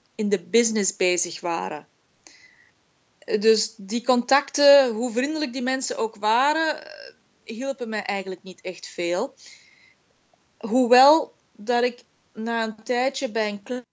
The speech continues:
kleiner filmfestival ben begonnen, het, eh, Vancouver International Women in Film Festival. Daar ben ik begonnen als volunteer te werken en dat heb ik enkele jaren gedaan.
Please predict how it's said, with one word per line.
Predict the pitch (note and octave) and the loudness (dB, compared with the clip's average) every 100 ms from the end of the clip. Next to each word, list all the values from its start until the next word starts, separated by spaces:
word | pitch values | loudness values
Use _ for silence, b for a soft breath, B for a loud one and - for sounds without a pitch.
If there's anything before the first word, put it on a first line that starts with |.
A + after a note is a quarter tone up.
| _ | _
kleiner | - B3 C4+ D4+ D#4+ | -8 -4 -4 -4 -8
filmfestival | - D4+ D4 C#4 - C#4 C#4+ | -10 -8 -6 -8 -8 -6 -4
ben | B3+ C4+ C4+ - | -4 -6 -8 -14
begonnen, | A3 A#3+ A#3+ D4+ E4+ | -12 -8 -6 -8 -6
het, | G#3+ - A#3 | -6 -6 -2
eh, | A3 G3+ | -2 -2
Vancouver | G#3+ G#3 A3+ G#3+ | -6 -6 -4 -4
International | G#3+ A3 G#3 G#3 G#3+ G3 | -6 -6 -6 -6 -8 -6
Women | G3 F#3 | -6 -6
in | F#3+ | -4
Film | C#4 D4 | -2 -2
Festival. | D4+ C#4+ C#4+ D4 C#4+ D4 C#4+ - _ _ _ _ - - - | 0 -2 0 -2 2 2 0 -12 _ _ _ _ -12 -12 -12
Daar | G3 G#3 C4 | 0 2 4
ben | A3+ B3+ | 0 -2
ik | A#3 A3 | -2 -4
begonnen | B3+ B3 B3+ B3 | -4 -4 -4 -4
als | A#3 | -6
volunteer | A#3 A#3 A3+ A#3+ A#3+ | -2 -4 -2 -2 -2
te | A#3+ | -2
werken | G#3 A3+ A#3 A#3 A#3+ A#3 | 0 0 0 -6 -8 -4
en | A3+ | -2
dat | A3 | 0
heb | A3 | 0
ik | G#3+ | -2
enkele | - A3+ A#3+ G#3+ | -4 -2 -2 2
jaren | G#3+ G#3 G#3 | 2 2 0
gedaan. | G#3+ G#3+ G3+ G3+ | -2 -2 -2 -2